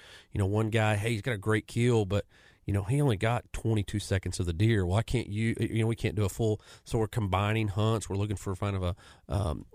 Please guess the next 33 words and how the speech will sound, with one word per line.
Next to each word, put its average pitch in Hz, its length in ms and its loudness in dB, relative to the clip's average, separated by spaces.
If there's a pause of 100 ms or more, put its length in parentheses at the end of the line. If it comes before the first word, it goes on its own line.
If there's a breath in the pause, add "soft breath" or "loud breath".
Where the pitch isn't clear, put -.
a, 87 240 0
a 98 80 2
vein 104 520 2
that - 100 -4
kinda 104 180 2
draws 98 340 0
those 104 140 -2
things 104 220 -2
together, 101 360 2
storyboarding 101 600 0
that 101 160 -2
together. 95 460 -2 (440 loud breath)
I 135 160 4
enjoy 90 440 2
that 82 180 -2
part 67 260 0
of 50 140 -6
it. - 220 -12
I 107 80 -2
really 101 280 2
do. 92 340 2
And 107 100 0
I'm 117 100 2
probably 190 220 4
way 110 220 2
more 110 200 0
hands-on 110 420 0
than 101 100 0
most 107 280 0 (100)
hosts 110 440 0
are 110 340 0
from 117 260 -4
that 123 280 -2